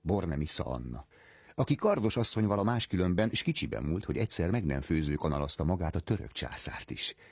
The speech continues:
De ilyen borúsnak rég nem látta az ura homlokát, s maga is megszeppent. Akire pedig piszegett, az nem volt más, mint a kis erdélyi fejedelemfi, Apafi Mihályka.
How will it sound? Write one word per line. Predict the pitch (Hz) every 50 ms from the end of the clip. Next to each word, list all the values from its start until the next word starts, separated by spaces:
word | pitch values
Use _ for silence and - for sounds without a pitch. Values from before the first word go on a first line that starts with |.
| - _ _ _ _ _ _ _ _
De | - - - -
ilyen | - 185 202 170 143 123 104
borúsnak | 117 151 143 120 110 104 - - 104 101 92 - -
rég | - 131 151 135 95 -
nem | 64 64 64
látta | 64 62 65 69 - - -
az | 85 82
ura | 82 78 62
homlokát, | - - 76 73 67 65 - - 64 62 71 - - - _ _ _ _ _ _ _
s | -
maga | - 175 120 - 64
is | 65 -
megszeppent. | - 67 - - - - - _ - - - - - - - - _ _ _ _ _ _ _ _ _ _ _ _ _ _ _
Akire | - 95 - - 76 76
pedig | 76 78 76 71 76
piszegett, | - 151 143 - - 117 101 95 90 85 - _ - - _ _ _ _ _ _ _ _ _ -
az | 82 80 -
nem | 101 117 120 113
volt | 101 104 98 -
más, | 80 78 82 82 85 - -
mint | 62 62 - -
a |
kis | - - 139 - -
erdélyi | - 104 107 101 87 90 87 85 82 80
fejedelemfi, | - 85 85 90 82 73 73 71 71 73 69 - - - - 62 - _ _ _ _ _ _ _ _ _
Apafi | - 90 - 52 52 - - 50
Mihályka. | 50 55 65 - - - - 58 - - - - 71 -